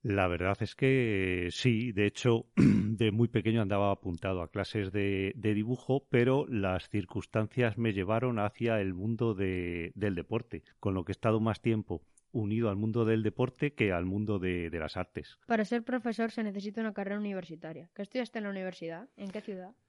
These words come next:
Speaker 1: Tuve la suerte de poder estudiar en mi ciudad, que es Salamanca, y estudié Bellas Artes. Mientras, mm, estudiaba Bellas Artes,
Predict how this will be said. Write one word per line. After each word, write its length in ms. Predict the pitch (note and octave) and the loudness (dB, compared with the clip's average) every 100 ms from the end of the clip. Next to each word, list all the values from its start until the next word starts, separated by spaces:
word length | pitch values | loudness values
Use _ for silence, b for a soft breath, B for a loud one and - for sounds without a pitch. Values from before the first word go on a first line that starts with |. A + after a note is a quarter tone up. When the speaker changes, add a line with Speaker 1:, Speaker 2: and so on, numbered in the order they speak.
| _ _ | _ _
Speaker 1:
Tuve 260 | - A#2 A#2+ | -2 2 4
la 100 | A#2 | 2
suerte 420 | - C#3 - F#2+ | 2 -2 0 -4
de 100 | E2+ | -4
poder 340 | - F2 F#2 F#2 | -4 -2 0 0
estudiar 680 | G2 - F#2 F2 F2+ F2+ F2+ | -2 -2 -2 0 0 0 0
en 280 | F2+ F2+ | 0 -2
mi 380 | F2+ F#2 F2+ F2+ | -2 -2 -2 -6
ciudad, 640 | - G2+ F#2 G2 B2 C#3+ | -6 -6 -2 2 0 0
que 120 | - F2 | -8 -8
es 60 | |
Salamanca, 680 | - E2 F2 A#2+ A#2 D3 E3+ B B B B B _ | -4 -4 -2 -4 -2 -2 -2 B B B B B _
y 240 | A#2+ C3 | 2 4
estudié 520 | C#3+ - G#2+ F#2+ G2 G#2+ | 4 2 0 2 4 4
Bellas 280 | B2+ G2+ G#2+ | 4 2 0
Artes. 520 | G2+ - F2 - - _ b _ | -2 -4 -10 -10 -20 _ b _
Mientras, 800 | G#2+ A2 A#2 A2+ A2 A2 G#2+ - | 4 6 6 4 4 4 4 -2
mm, 420 | G#2 G#2+ G#2+ G#2+ | -6 -2 0 0
estudiaba 540 | G#2+ G2+ A2 G#2+ A2+ G#2+ | 0 -2 -2 0 2 0
Bellas 320 | G#2+ G2 - | 0 -2 0
Artes, 600 | A2+ A2+ - D#2 - | -2 -4 -8 -8 -10